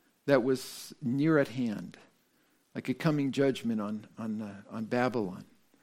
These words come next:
because of their, what they did with the Jewish people and taking them into captivity. But it can also refer to a, a more dis-, distant event. So it's a period of time in that sense in which God is going to deal with wicked men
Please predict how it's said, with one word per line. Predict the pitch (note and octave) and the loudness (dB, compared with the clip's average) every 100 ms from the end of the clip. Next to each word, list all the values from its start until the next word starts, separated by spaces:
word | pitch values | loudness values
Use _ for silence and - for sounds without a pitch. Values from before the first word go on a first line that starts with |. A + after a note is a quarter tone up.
| _ _ _ _ - | _ _ _ _ -10
because | A2+ C#3 A2 | -6 -4 -4
of | A#2 G#2+ | -4 -4
their, | A#2 A2+ A#2 A2 - - | -2 -2 -4 -10 -18 -10
what | A#2 A#2 | -8 -4
they | B2 | -2
did | A#2 B2 | 0 0
with | A2+ - | 0 -4
the | G2+ | -8
Jewish | A#2+ B2+ A2+ - | -2 0 -2 -6
people | - A#2 G#2+ | -4 -4 -4
and | G2+ | -8
taking | A#2 A2+ | -6 -4
them | G#2+ G#2 | -4 -6
into | - | -10
captivity. | - G#2+ G2+ - C3 A2 - - - - - | -6 -6 -6 -2 -2 -2 -8 -14 -20 -8 6
But | E3+ | 6
it | F3 | 6
can | G#3+ | 4
also | G#3 B3+ B3 A3+ | 4 2 2 2
refer | D#3 D3+ E3 D#3 | 2 2 2 0
to | D#3 C#3 | 2 0
a, | A2+ F2+ | 0 0
a | |
more | A#2+ B2+ D3 | 0 0 0
dis-, | B2 - E3 G3+ - - | 0 -2 0 0 -2 -10
distant | A#2+ G#3+ - - - A2 G#2 - _ A#2+ | -2 -2 0 -8 -8 -8 -8 -14 _ -2
event. | A2+ F#2+ A2 D#2 - - _ _ _ _ _ _ _ _ | -2 -2 -4 -6 -16 -20 _ _ _ _ _ _ _ _
So | - F#3 | 8 8
it's | F#3 | 10
a | G3 | 8
period | G3 - D4 C4 F3+ | 8 4 6 8 6
of | - | 2
time | - G#3+ F3+ | 4 4 6
in | C#3+ | 4
that | D3 E3 | 4 4
sense | - C3+ C3 C#3+ | 2 -2 -2 -2
in | C3 | 0
which | C3+ - | 0 4
God | D#3 E3+ E3+ | 8 10 8
is | D3+ | 2
going | - E3 E3+ | 2 2 2
to | D3 | -2
deal | A2+ F3+ G#3+ G3+ D3+ | 0 4 6 8 6
with | C#3 C3+ | 4 0
wicked | C3 D3+ A3 A#3 G3 | 2 4 6 4 2
men | F3 E3 C3 A2+ C#3 | 2 4 2 2 -4